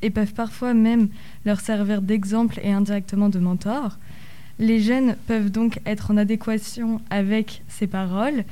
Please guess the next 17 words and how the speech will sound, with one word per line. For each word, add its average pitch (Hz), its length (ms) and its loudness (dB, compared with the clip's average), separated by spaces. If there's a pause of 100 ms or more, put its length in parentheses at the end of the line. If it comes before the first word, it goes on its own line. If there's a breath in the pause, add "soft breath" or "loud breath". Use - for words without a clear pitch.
(400 soft breath)
que 240 80 4
l'on 214 180 6
retrouve 214 400 0
dans 196 140 0
certains 208 340 -2
morceaux, 214 480 0
peuvent 220 320 0 (160)
s'identifier 233 960 0
aux 202 140 0
rappeurs, 208 440 0
donc 202 300 2
agir 214 320 2
en 208 80 4
leur 202 220 4
nom, 208 240 4 (340 loud breath)
et 214 320 2 (220)
peuvent 208 320 0